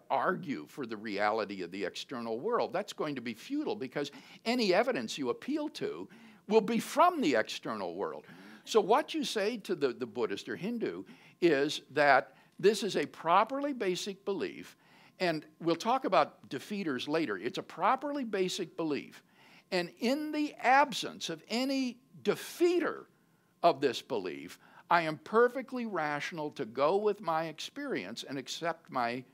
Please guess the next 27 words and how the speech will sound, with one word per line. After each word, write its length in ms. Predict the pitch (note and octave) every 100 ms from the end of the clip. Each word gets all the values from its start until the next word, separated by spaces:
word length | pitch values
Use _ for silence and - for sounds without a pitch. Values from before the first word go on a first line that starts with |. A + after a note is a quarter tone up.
| _ -
experience 680 | F3 - C#3+ A#2 A#2 A#2
as 200 | B2 A#2 -
veridical. 680 | B2+ B2+ F#3 - - B1 _ _ - - -
So 260 | - G#3
that 340 | F3+ E3+ D#3+ - - _ _
the 80 | F3+
person 420 | - C4 D4+ C#4
who 80 | A#3
claims 500 | - - A3+ G3+ E3
that 100 | D#3
you're 220 | C#3 F#3 A#3+
the 100 | A3
victim 380 | F3+ F3 E3 C#3
of 80 |
this 180 | B2 A#2+
massive 920 | C#3 E3 F3+ A#3 C#4 C4+ A#3+ F#3+ C#3 C3
delusion 720 | C#3+ C#3 E3+ E3 - D2 - _ _ _ _ _ _ _ -
has 340 | A3 B3 B3
a 80 | G3
tremendous 960 | - G#3 G3 G3 A#3 C#4 C4 G#3+ E3+
burden 380 | E3 E3+ D3+ C3+
of 180 | B2+ -
proof 500 | - A3+ D#2+ - - _ _ _ -
to 80 | F#3+
provide 600 | F3+ E3+ D#3+ A#3 D#3 C#3
some 520 | - - A#3+ A#3 A3
defeater 800 | D#3 D#3+ - - D4+ D#4 C#3 C#2